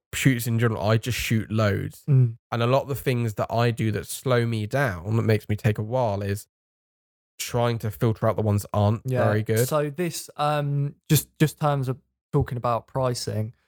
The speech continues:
Speaker 1: Mm.
Speaker 2: So what did you charge when you first started up versus what you charge now, and how many photos did you produce?
Speaker 1: <laughs> So it was about thirty to forty images to begin with
Speaker 2: Yeah.
Speaker 1: for twenty pounds.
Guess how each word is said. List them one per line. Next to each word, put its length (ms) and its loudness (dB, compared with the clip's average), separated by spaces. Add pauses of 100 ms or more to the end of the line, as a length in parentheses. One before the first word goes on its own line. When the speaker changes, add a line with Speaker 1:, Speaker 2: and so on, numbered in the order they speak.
(140)
Speaker 1:
Mm. 180 4
Speaker 2:
So 120 2
what 200 0
did 160 -8
you 100 2
charge 460 -2
when 100 0
you 80 2
first 380 -2
started 420 -4
up 200 -2
versus 420 0
what 160 2
you 100 -2
charge 320 0
now, 220 2
and 80 2
how 180 4
many 140 0
photos 460 -2
did 160 -16
you 60 2
produce? 380 -2 (360)
Speaker 1:
<laughs> 680 -2
So 180 4
it 100 6
was 220 6
about 440 2 (220)
thirty 420 2
to 80 -2
forty 360 0
images 360 -2
to 100 -6
begin 300 4
with 380 2
Speaker 2:
Yeah. 160 4
Speaker 1:
for 200 6
twenty 320 -4
pounds. 340 -2